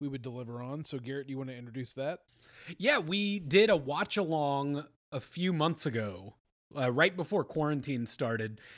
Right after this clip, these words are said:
Speaker 2: And this, we did a watch-along to one of my all-time favorite matches I've been in the room for.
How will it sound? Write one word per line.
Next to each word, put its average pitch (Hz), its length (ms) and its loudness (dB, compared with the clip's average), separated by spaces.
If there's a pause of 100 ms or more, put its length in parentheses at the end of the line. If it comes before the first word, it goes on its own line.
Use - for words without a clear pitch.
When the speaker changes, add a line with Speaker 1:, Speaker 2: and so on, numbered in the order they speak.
(180)
Speaker 2:
And 143 320 0
this, - 460 0
we 156 200 -2
did 196 140 8
a 214 40 2
watch-along 180 480 0
to 143 60 -2
one 147 140 2
of 151 60 2
my 135 120 0
all-time 151 480 2
favorite 143 320 2
matches 127 400 0
I've 123 160 0
been 131 140 2
in 123 60 0
the 120 80 0
room 123 320 -2
for. 123 380 -2